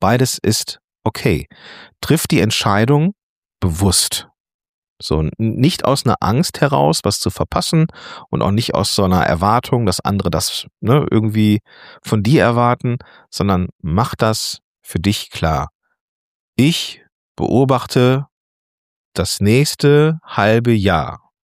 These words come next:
die Video-Podcast-Entwicklung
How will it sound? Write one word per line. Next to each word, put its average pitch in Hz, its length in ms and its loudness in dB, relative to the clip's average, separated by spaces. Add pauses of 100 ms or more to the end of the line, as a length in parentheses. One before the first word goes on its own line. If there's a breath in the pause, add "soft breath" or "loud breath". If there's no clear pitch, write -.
(580)
die 87 220 -2
Video-Podcast-Entwicklung 139 2250 0